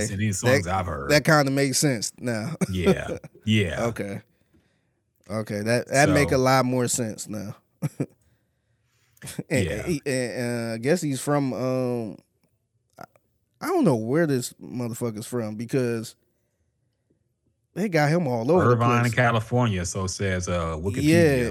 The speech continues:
Speaker 2: Yeah, and then another one say, uh, Oregon. So I guess he lived in Oregon at some point,
Speaker 1: Mm-hmm.
Speaker 2: and then moved to New York City at some point, then moved to L A.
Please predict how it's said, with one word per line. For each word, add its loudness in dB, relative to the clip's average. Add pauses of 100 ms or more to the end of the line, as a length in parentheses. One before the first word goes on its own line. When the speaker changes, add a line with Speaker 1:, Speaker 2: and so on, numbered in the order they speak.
Speaker 2:
Yeah, -10
and -6
then 4
another 4
one 0
say, 0
uh, -2
Oregon. 0 (1400)
So 2
I 2
guess 4
he 0
lived 4
in -2 (140)
Oregon 4
at -2
some -2
point, -2 (460)
Speaker 1:
Mm-hmm. -2
Speaker 2:
and 0
then 4
moved 4
to 0
New 2
York 2
City 2
at -2
some -2
point, 0
then 2
moved -2
to -4
L 0
A. -6